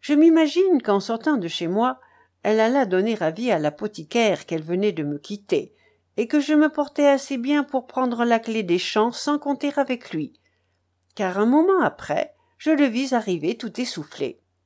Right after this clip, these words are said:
Il me présenta son mémoire, dans lequel, sous des noms qui m'étaient inconnus, quoique j'eusse été médecin, il avait écrit tous les prétendus remèdes qu'il m'avait fournis dans le temps que j'étais sans sentiment.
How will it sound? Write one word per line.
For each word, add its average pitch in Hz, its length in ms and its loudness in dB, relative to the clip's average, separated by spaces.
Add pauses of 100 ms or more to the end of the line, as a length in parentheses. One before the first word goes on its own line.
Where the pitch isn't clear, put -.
(220)
Il 175 100 -2
me 160 140 -4
présenta 143 500 -12
son - 160 -14
mémoire, 226 680 0 (420)
dans 247 180 0
lequel, 294 560 2
sous 196 320 -4
des 185 200 0
noms 180 240 4
qui 175 180 -8
m'étaient 156 420 -6
inconnus, 254 560 2 (420)
quoique 156 380 -4
j'eusse 208 320 -6
été 107 280 -12
médecin, 196 540 -6 (720)
il 254 140 0
avait 294 140 4
écrit 320 480 -2
tous 302 140 2
les 277 120 2
prétendus 269 640 -4
remèdes 247 540 0
qu'il 220 180 -4
m'avait 208 280 0
fournis 277 460 -2
dans 254 140 0
le 247 140 -2
temps 277 200 -2
que 254 140 -4
j'étais 254 320 -4
sans 294 160 -4
sentiment. 240 680 -4